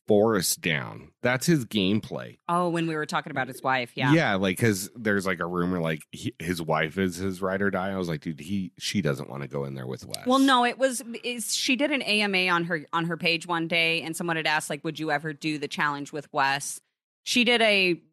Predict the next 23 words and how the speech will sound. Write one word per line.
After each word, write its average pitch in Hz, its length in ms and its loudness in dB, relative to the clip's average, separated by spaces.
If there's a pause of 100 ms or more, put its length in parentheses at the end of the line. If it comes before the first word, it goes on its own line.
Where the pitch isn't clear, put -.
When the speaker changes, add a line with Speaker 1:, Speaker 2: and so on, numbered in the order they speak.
(180)
Speaker 2:
a 175 200 4
sarcastic 185 640 0
reply 160 720 2
and 160 140 -2
did 165 100 -2
a 151 60 -8
picture 170 320 -2
of 151 100 -2
her 165 160 -2
and 143 160 -4
Wes 139 400 0
and 151 180 -4
pasted 160 460 -4
a 160 60 -4
picture 165 400 -4
of 139 100 -4
Kyle's 151 500 0
face 170 320 -2
over 180 320 0
it 190 200 -2
and 131 180 4
said, 165 240 2
like, 151 260 4